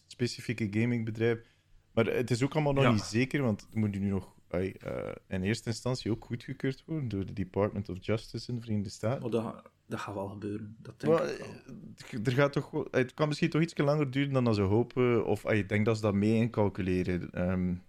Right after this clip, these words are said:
Speaker 1: zo-, sowieso wordt dan naar twintig drieëntwintig gepusht.
Speaker 2: Ja, maar als ze Disney zodanig vrij spel geven,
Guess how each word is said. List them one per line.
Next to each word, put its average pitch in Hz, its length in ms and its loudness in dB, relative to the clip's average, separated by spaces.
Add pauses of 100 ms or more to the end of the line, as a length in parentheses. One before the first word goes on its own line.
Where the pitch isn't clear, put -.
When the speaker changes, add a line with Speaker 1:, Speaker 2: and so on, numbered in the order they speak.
Speaker 1:
zo-, - 180 -6
sowieso 117 560 2
wordt 107 180 2
dan 110 100 4
naar 104 120 0
twintig 110 300 -2
drieëntwintig 107 460 -2
gepusht. - 540 -14 (420)
Speaker 2:
Ja, - 160 -4
maar 113 80 -6
als 117 140 0
ze 104 200 -4
Disney 147 560 -6
zodanig 123 540 -4
vrij 123 240 -2
spel 123 360 -4
geven, 135 320 -6